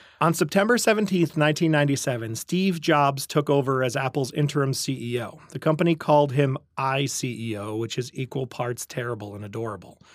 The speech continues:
It was Steve Jobs' return to the company, but what year did he originally resign from Apple?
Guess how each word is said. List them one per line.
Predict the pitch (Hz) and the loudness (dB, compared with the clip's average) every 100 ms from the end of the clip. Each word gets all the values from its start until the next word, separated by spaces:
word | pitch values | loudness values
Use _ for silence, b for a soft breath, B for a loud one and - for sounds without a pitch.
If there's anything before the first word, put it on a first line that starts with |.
| B B B - | B B B -2
It | 185 | 2
was | 165 | 2
Steve | - 170 160 | 2 0 2
Jobs' | 160 151 139 120 | 4 4 2 -4
return | 117 127 - 185 208 180 | -4 -6 0 2 4 4
to | 123 | 0
the | |
company, | 117 - 104 101 95 110 b b b _ | -6 -8 -8 -8 -10 -12 b b b _
but | 135 - _ | -4 -4 _
what | - 160 202 | 0 0 2
year | 170 165 147 | 4 4 4
did | 123 139 123 | 2 -2 -2
he | 143 139 | -2 -2
originally | 135 131 139 139 127 123 | 0 0 0 0 -2 -4
resign | 120 120 123 104 104 110 107 95 98 | -6 -6 -6 -6 -8 -8 -8 -12 -14
from | - 127 | -8 -6
Apple? | - 120 - | -6 -8 -8